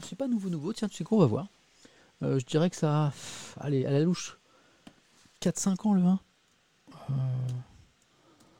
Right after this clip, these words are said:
je vais aller vo-, on va aller voir sur Internet. Il y a tout sur Internet. Moi, je suis d'une génération qui n'a pas connu Internet, hein. Vous, ça doit vous faire rire, hein.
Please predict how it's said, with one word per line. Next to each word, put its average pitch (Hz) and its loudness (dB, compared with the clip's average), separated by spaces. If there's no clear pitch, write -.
je 123 -14
vais 131 -2
aller 123 0
vo-, 120 -2
on 135 2
va 113 10
aller 104 12
voir 95 4
sur - -6
Internet. 78 -12
Il 110 10
y - 12
a 98 6
tout 110 -2
sur - -8
Internet. - -10
Moi, 120 0
je - -2
suis 131 -2
d'une 113 2
génération 113 0
qui - -2
n'a 101 -4
pas 107 -2
connu 98 0
Internet, 113 2
hein. 98 -4
Vous, 107 -6
ça - -8
doit 101 -2
vous 101 -2
faire 110 -6
rire, 131 -4
hein. 120 -12